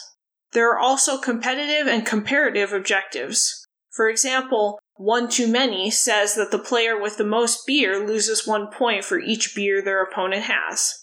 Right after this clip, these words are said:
Because there are multiple factors to consider, it can be really satisfying when you find a great placement for a card in your town.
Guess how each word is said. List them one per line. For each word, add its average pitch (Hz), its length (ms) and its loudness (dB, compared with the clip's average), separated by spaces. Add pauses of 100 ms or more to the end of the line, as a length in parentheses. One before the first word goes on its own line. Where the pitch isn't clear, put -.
(920)
Because 311 360 0
there 285 140 4
are 262 120 2
multiple 285 400 2
factors 208 520 -2
to 208 100 -2
consider, 202 540 0
it 247 180 -2
can 247 140 2
be 226 120 -2
really 277 240 2
satisfying 202 760 0
when 202 160 -2
you 208 80 0
find 196 280 -2
a 190 80 -2
great 202 320 -2
placement 190 460 -2
for - 220 -4
a 180 60 -6
card 185 340 0
in 180 100 -4
your 165 140 -2
town. - 520 -4